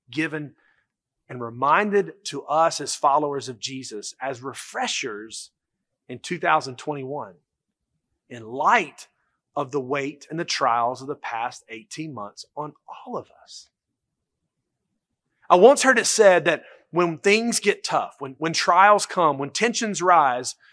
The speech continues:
when emotions spread across and enter into a time of fatigue and possibly anger or uneasiness,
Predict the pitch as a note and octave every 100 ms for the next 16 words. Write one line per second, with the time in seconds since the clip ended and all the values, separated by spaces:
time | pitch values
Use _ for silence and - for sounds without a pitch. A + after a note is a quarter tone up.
0 | _ - F3 E3 D#3+ G#3+ A#3+ F#3 F3 -
1 | - F#3+ F#3 F#3 - E3+ E3+ E3 - -
2 | _ _ _ - D#3 D3 F#3+ G3+ G3+ F#3
3 | F3 F#3 F#3 D#3+ D3 D#3+ E3+ D#3+ D3 -
4 | C3 - G3+ F3 C#3 B2 B2 - _ -
5 | G3 G#3 G3+ E3+ E3 E3 F#3+ G#3 E3 D3+
6 | C3+ D#3+ E3+ E3 D#3+ E3 G3+ F#3 C#3+ C#3+
7 | A#2 G#2+ - - -